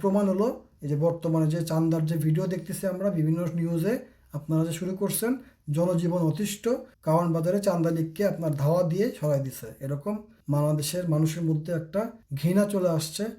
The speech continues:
ভাবছিল যে আপা চলে যাওয়ার পরে একটু শান্তি পাবো, তা না দেখে দেখতেছে কি যে, যে লাউ সেই কদুই।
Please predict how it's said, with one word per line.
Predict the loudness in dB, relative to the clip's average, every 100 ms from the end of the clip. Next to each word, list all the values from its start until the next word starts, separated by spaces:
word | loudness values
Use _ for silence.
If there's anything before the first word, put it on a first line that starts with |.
| -16 _ _ -2
ভাবছিল | 0 0 -4 0
যে | 0
আপা | 2 0
চলে | 0 0
যাওয়ার | 0 0 0
পরে | -2 -2
একটু | -6 -2
শান্তি | 0 0 -2
পাবো, | -2 -2 -6 -12 _
তা | -2 0
না | 0
দেখে | 0 -2
দেখতেছে | -4 -4 -6 -8 -6
কি | -6 -6 -14 _ -6
যে, | -2 2
যে | 2
লাউ | 4 2 -2 -10 _ -12
সেই | -4 -2 -2
কদুই। | -6 -8